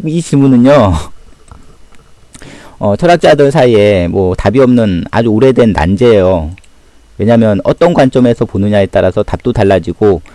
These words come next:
그리고 그 답을 내놓으면 거기 반박을 하면 또 그 반박에 대해서 또, 또 다시 여러 사람들이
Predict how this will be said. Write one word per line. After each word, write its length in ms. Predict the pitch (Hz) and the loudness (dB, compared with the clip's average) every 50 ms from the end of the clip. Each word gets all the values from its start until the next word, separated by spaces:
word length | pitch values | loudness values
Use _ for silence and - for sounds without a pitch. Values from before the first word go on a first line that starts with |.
| - - _ | -20 -20 _
그리고 420 | - 117 104 92 104 107 104 95 - - - - - - | -8 -6 -4 0 0 0 0 0 -4 -10 -20 -20 -20 -16
그 420 | - - 123 123 120 120 110 104 - - | -4 0 0 2 2 2 2 0 -2 -4
답을 340 | - - 98 98 123 131 117 | -4 -4 -2 0 0 0 2
내놓으면 640 | 98 95 98 98 95 92 101 113 127 131 143 151 - | 2 0 0 0 -2 0 0 0 0 0 -2 -6 -6
거기 200 | - 107 104 101 | -4 -4 -4 -4
반박을 600 | - - 95 107 110 135 135 131 123 123 123 127 | -2 -2 0 2 2 2 2 2 2 2 2 2
하면 360 | 135 127 117 107 107 101 90 82 | 2 2 2 2 0 0 -2 -2
또 200 | - 147 139 123 | 0 2 2 2
그 160 | 110 - 131 120 | 0 -2 -4 -4
반박에 720 | - 101 101 107 113 127 123 123 120 117 107 - 113 107 | -2 -2 -2 0 2 4 4 4 2 0 0 -2 -2 0
대해서 300 | 92 - 87 - 123 110 - - | 0 -2 -2 -2 -4 -6 -4 -4
또, 140 | - 120 - - _ - - - - - - - - _ | -6 -6 -6 -8 _ -20 -20 -20 -20 -20 -20 -20 -16 _
또 140 | - 190 190 | -2 0 2
다시 320 | 180 170 170 - - 107 | 2 0 0 0 -2 -2
여러 180 | 98 92 127 139 | 0 0 0 0
사람들이 720 | - 156 139 135 139 123 117 107 104 98 101 98 92 | 0 0 0 0 0 0 0 -2 0 0 0 0 -2